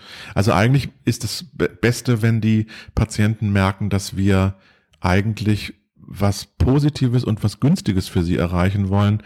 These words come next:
was nicht nur uns befriedigt, sondern vor allem ihnen auch eine bessere Zukunft ermöglicht.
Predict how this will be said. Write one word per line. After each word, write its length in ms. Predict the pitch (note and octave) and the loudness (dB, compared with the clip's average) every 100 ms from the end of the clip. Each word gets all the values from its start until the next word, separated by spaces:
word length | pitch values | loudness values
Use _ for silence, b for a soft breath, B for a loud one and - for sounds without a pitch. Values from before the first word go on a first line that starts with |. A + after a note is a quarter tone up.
| B B B | B B B
was 180 | G#2 - | -2 2
nicht 200 | A2+ G2 | 0 2
nur 240 | G#2 F#2 | 2 2
uns 280 | A2 D3 - | 2 2 2
befriedigt, 500 | - D3 C3+ C3 B2 | 0 0 0 2 2
sondern 220 | A#2 A2 | 2 0
vor 180 | G#2 A2 | 0 0
allem 200 | F#2+ F#2+ - | 2 2 2
ihnen 240 | F#3 G3+ | 2 2
auch 220 | - E2+ | 2 0
eine 100 | F#2+ | -2
bessere 380 | E2+ F2+ F2 E2 | 0 -2 0 -4
Zukunft 380 | - - G#2 - | -4 -2 -2 -2
ermöglicht. 540 | C2+ B2 - - - | -2 -2 -4 -10 -12